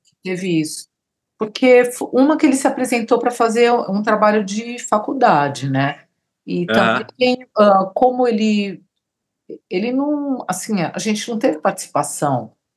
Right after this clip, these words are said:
Speaker 1: né, na, na elaboração do conceito, e a forma que ele colheu os depoimentos,
Speaker 2: Aham.
Speaker 1: ah, virou, tipo, ah, um livrinho de fofoca e,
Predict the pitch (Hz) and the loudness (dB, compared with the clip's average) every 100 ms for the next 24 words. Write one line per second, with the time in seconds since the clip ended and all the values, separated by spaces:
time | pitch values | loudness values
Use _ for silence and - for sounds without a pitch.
0 | _ - 151 143 139 135 131 131 139 147 | _ -10 -4 -2 0 0 -2 -2 0 0
1 | 151 151 151 156 175 160 160 151 139 - | 2 2 0 0 -2 -2 -4 -6 -6 -2
2 | 214 226 226 226 180 185 - 254 269 254 | 2 2 2 0 0 0 2 2 2 0
3 | - 208 - - 190 165 185 247 214 151 | 0 -4 -4 0 2 4 4 4 4 0
4 | 143 160 139 131 175 233 226 - 135 - | -6 -4 -4 -2 -2 -2 -6 -10 -10 -10
5 | - _ _ _ _ _ _ - 101 110 | -14 _ _ _ _ _ _ -4 0 0
6 | - - 185 190 175 185 247 247 233 240 | -2 0 4 4 2 0 2 4 6 6
7 | 262 277 285 - 277 - 294 302 302 285 | 6 4 2 -2 -2 -2 -2 0 2 2
8 | 240 208 190 190 190 185 170 147 - 175 | 2 2 -2 -4 -6 -4 -2 -4 -8 -8
9 | 190 208 190 226 247 220 - 208 - - | -4 -4 -4 -4 -6 -8 -6 -6 -2 2
10 | 208 247 254 190 190 190 | 4 4 2 -2 -2 -6